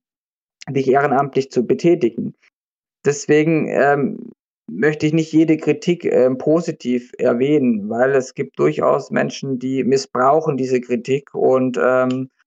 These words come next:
und es müssen sich, ähm, eins-, Vereinzelte beim D T F B öffentlich auf Facebook rechtfertigen für Dinge, wo ich sag, ah, sie hätten auch durchaus Besseres zu tun. Ich meine gar nicht konkret den Post, ähm,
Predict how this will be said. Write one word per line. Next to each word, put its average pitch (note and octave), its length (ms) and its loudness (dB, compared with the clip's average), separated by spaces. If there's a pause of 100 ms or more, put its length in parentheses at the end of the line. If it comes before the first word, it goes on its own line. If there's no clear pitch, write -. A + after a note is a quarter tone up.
(220)
und B2+ 300 2
es B2+ 140 -2
müssen C#3 360 -2
sich, C3 360 -2
ähm, B2 240 2
eins-, C3 320 0
Vereinzelte C3 720 0
beim B2+ 320 0
D C3+ 140 2
T C3+ 240 2
F C3+ 200 -2
B C3+ 320 2 (280)
öffentlich C3 500 -2
auf - 200 0
Facebook - 640 0
rechtfertigen C3 920 0
für - 160 -6
Dinge, C3 400 0
wo B2+ 100 6
ich C3 180 2
sag, C3 300 0 (400)
ah, A#2+ 160 0
sie C3 160 0
hätten - 260 -2
auch G#2 140 0
durchaus C3+ 420 0
Besseres C#3 440 -2
zu - 340 -20
tun. - 220 -10 (320)
Ich C3+ 180 -2
meine D3 440 0
gar D3 260 2
nicht E3 180 -2
konkret D3+ 640 0
den C#3+ 320 0
Post, D#3 500 0
ähm, C3 480 2